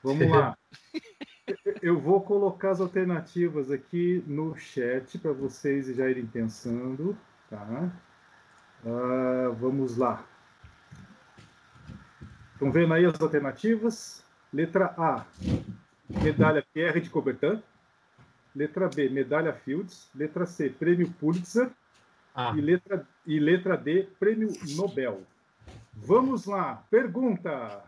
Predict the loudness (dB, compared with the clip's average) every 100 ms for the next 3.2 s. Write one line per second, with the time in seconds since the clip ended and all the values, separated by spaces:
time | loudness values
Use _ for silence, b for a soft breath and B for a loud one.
0 | _ _ _ _ _ _ _ _ -20 _
1 | -16 -16 -16 -18 -12 -10 -8 -2 0 2
2 | 0 0 -2 -4 -4 -4 -4 -6 -6 -6
3 | -4